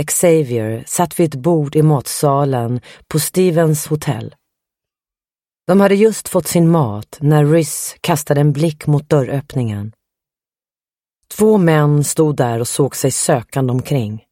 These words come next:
Riss kände dem. Han hade känt dem sedan barndomen. Viscount Neddington, född William Westley, och hans bror Hugh.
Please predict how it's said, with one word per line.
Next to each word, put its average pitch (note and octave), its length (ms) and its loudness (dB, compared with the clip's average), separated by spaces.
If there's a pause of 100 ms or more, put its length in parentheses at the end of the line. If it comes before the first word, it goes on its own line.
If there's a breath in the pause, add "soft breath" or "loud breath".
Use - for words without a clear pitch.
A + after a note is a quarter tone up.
(1500)
Riss E3 220 2
kände C3+ 380 0
dem. G#2+ 240 -6 (460)
Han F3 120 2
hade F3 140 2
känt F3+ 420 0
dem D#3 220 2
sedan D3+ 260 2
barndomen. C3 680 -2 (960)
Viscount D#3 840 0
Neddington, C3+ 920 0
född B2 520 -4 (480)
William D3 560 2
Westley, A#2 680 -2 (180)
och - 200 -4
hans C3+ 280 0
bror B2 520 0 (140)
Hugh. A2+ 380 -2